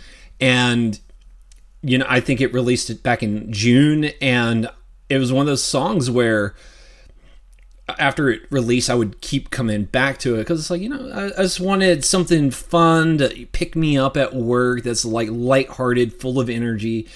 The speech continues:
uh, very catchy, and Perfect by Octopath hit all of those notes. It's so much fun. And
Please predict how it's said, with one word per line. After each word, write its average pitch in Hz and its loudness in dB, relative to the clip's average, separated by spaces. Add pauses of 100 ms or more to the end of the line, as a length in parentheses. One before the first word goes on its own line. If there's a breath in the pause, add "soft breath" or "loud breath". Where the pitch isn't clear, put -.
(420 loud breath)
uh, 123 0
very 131 0
catchy, 123 -2
and 123 0
Perfect 135 0
by 127 2
Octopath 117 -4 (180)
hit - -2
all 147 4
of 165 4
those 110 0
notes. 101 -4
It's 110 -8
so - -2
much 135 -2
fun. 98 -10 (600 loud breath)
And 123 2